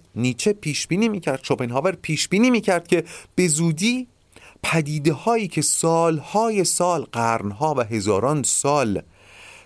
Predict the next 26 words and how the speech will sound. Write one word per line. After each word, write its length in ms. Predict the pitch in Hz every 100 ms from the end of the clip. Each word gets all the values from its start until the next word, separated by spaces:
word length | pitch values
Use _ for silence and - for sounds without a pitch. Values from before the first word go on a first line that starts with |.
| _
کارکرد 720 | - 139 131 - 165 220 175
خاصی 440 | 123 113 98 - 95
داشتن، 500 | 85 - 110 160 170 - - - _
تحت 520 | - 208 185 - - 139
یک 400 | 110 131 - 117
معنایی 1160 | 107 92 90 85 92 147 117 85 87 98 139 _ _ - 120
به 140 | 190
زودی 460 | 165 190 170 226 185
با 200 | 143 151
اون 500 | 151 202 233 262 254
معنا 420 | 214 165 151 170
دیگه 260 | 120 113
نمیتونن 480 | 123 107 - 87 80
کارکرد 560 | 82 95 82 95 80 -
داشته 260 | 85 -
باشن. 340 | 85 87 92 107
مثلاً 440 | 120 117 117 123
خانواده، 600 | 98 104 87 82 80 90 - - -
ما 80 | 98
می‌بینیم 400 | 123 170 147 87
که 200 | 82 87 - _ - 85 80 82 80 80
ظرف 280 | 98 104 135
بیست 460 | 101 92 107 -
سال 160 | 135 170
گذشته 380 | 127 104 - 165
چقدر 720 | - - 180 202 175 -